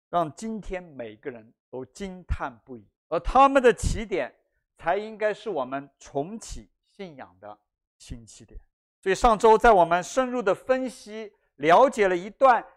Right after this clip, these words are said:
近两千年前基督信仰刚刚开始的一个重要文献之后呢，我们得出了一个清晰的结论。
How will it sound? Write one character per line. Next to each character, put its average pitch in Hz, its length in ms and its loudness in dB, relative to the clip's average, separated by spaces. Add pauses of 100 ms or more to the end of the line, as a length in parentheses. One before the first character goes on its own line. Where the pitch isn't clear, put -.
(120)
近 240 220 -6
两 160 260 4
千 247 320 0
年 196 300 -6
前 170 480 -10
基 269 160 -12
督 285 140 -6
信 269 200 -4
仰 165 200 -2
刚 262 240 -2
刚 262 160 -2
开 277 360 2
始 - 160 -14
的 - 80 -8
一 190 60 -8
个 214 120 -16
重 285 280 -8
要 240 120 4
文 135 300 -4
献 226 300 -2
之 196 80 -8
后 220 220 -4
呢， 202 200 -8 (440)
我 147 100 -6
们 175 300 -8
得 170 200 0
出 254 200 -8
了 226 60 0
一 208 120 -4
个 208 100 -2
清 262 400 -8
晰 247 280 -8
的 202 120 -4
结 - 320 -14
论。 208 240 -10